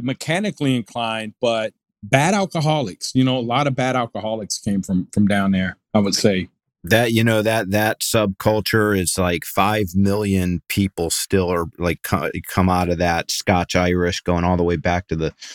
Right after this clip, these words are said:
Speaker 2: seventeen hundreds. You're talking about eighteen twelve. H-, how many, and just, just a detail, just 'cause I'm a curious guy, Nate,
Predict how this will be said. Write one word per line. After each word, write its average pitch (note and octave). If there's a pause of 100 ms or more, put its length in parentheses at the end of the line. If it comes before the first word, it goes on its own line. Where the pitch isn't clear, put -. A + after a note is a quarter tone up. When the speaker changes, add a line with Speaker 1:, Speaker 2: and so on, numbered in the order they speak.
(140)
Speaker 2:
seventeen F#2
hundreds. F2+
You're F#2
talking F2+
about E2+
eighteen E2+
twelve. F#2 (340)
H-, A2+
how C#3
many, D#3+
and C3
just, D#3+
just E3+
a D#3+
detail, A2
just F#2+
'cause G2+
I'm F#2+
a F2
curious G#2+
guy, E2
Nate, D#2+